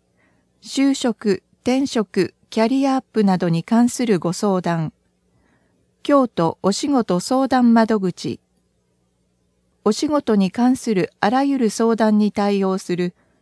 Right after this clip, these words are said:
京都お仕事相談窓口を二カ所に新設。最適な支援機関や支援制度をご案内します。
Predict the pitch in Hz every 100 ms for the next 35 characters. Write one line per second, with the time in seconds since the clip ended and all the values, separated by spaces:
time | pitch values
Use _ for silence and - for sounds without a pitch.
0 | _ _ - 294 285 - 190 185 - 262
1 | 226 185 180 247 262 254 247 240 240 240
2 | 220 - 165 165 - 190 277 269 240 180
3 | 165 185 185 - 165 - 156 - _ _
4 | _ _ _ _ _ _ _ - 247 294
5 | 277 247 254 247 - 226 247 262 254 240
6 | 214 185 165 156 - - 233 294 269 294
7 | 277 202 180 156 175 196 214 202 196 185
8 | - 175 175 - -